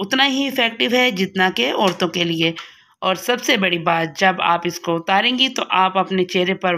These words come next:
वाजिब महसूस करेंगी कि आपके वाइट और ब्लैक हेड्स में बहुत ज़्यादा कमी आ गई है। अब हम इसको बीस मिनट के लिए सूखने के लिए रख देंगे।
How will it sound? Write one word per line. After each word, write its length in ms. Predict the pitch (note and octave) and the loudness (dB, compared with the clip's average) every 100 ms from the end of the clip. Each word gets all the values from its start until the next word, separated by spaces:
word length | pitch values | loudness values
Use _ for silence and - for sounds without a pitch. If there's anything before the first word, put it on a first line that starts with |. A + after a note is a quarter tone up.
| D#3 | 0
वाजिब 440 | F3 F#3 A#3+ B3+ | 0 2 0 2
महसूस 400 | B3+ A#3+ A#3+ A#3+ | 0 0 -2 -2
करेंगी 380 | A#3 A3 A3 A3+ | 0 0 0 -4
कि 120 | A3+ | -4
आपके 440 | G3 F3+ F3+ - F#3 | -2 0 -2 -4 -4
वाइट 420 | D#3 F3+ G#3 A#3 | -2 0 0 0
और 200 | - F#3+ | 0 -2
ब्लैक 340 | D3 E3+ E3+ - | 0 0 0 0
हेड्स 240 | G3 F#3+ | -2 -2
में 220 | B3 A3+ | -4 -2
बहुत 340 | F3 F3+ G#3 E3+ | -4 -2 -2 0
ज़्यादा 280 | F#3 F3+ B3 | 0 2 0
कमी 320 | B3 F3+ E3+ | 0 -2 0
आ 120 | E3 E3+ | 0 0
गई 180 | F3 | -2
है। 200 | E3+ E3+ E3+ - G#3 - - - - | -2 -2 -6 -12 -16 -16 -18 -20 -2
अब 200 | B3+ C4 | 0 4
हम 220 | C#4+ B3+ | 4 2
इसको 300 | B3+ - C4 F#3+ | -2 0 0 0
बीस 340 | D3+ G#3 B3+ B3+ | 0 0 2 0
मिनट 200 | A3+ G3+ | 0 0
के 180 | - G3 | 0 2
लिए 260 | F#3+ A3+ | 2 0
सूखने 380 | C4+ A3 F3+ F#3 | 0 -2 0 0
के 120 | F#3 | 0
लिए 160 | F3+ F3+ | 2 2
रख 220 | E3+ E3 | 2 0
देंगे। 380 | D#3+ F3+ F3 E3+ | 2 2 2 -2